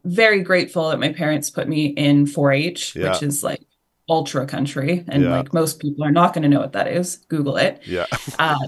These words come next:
Speaker 1: they put me in that growing up. So I was, like, forced to do public speaking 'cause that's
Speaker 2: Yeah.
Speaker 1: a big part of it.
Speaker 2: Yeah.
Speaker 1: And at the time,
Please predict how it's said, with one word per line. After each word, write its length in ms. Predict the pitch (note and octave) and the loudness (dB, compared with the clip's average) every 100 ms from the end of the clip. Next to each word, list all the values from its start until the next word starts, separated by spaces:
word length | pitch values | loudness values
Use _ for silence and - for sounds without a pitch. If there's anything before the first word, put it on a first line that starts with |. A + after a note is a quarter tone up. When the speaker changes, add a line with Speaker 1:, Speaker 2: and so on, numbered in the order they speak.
| - | 0
Speaker 1:
they 100 | F3+ | 0
put 160 | G3+ | 2
me 140 | F#3 F#3 | 2 4
in 100 | F3+ | 4
that 260 | F3+ - F3+ | 4 0 2
growing 400 | F3 D#3+ C#3+ - | 2 4 0 0
up. 360 | F#3 C#3 B2+ _ - | 2 2 0 _ -8
So 200 | F3+ D#3+ | 0 2
I 260 | D#3 D3+ - _ - | 2 0 -10 _ -4
was, 200 | F3 D3 | 0 2
like, 160 | B2+ C#3 | 0 0
forced 380 | E3 - - | -2 -2 -4
to 60 | F3 | -4
do 100 | F#3 | -2
public 300 | F3 F3 F3 | 0 0 -2
speaking 400 | - E3 E3+ E3 | -4 -4 -2 -2
'cause 120 | D#3+ | -2
that's 160 | D#3 D3+ | -2 -2
Speaker 2:
Yeah. 80 | D3 | -2
Speaker 1:
a 40 | C#3 | -4
big 80 | |
part 180 | C3+ B2+ | -4 -2
of 80 | F3 | 4
it. 240 | G3+ - _ - | 2 2 _ -12
Speaker 2:
Yeah. 80 | - | -2
Speaker 1:
And 120 | F#3 | 2
at 100 | F#3+ | 2
the 60 | C#3+ | 0
time, 360 | C#3 D3+ D3+ | -4 -2 -2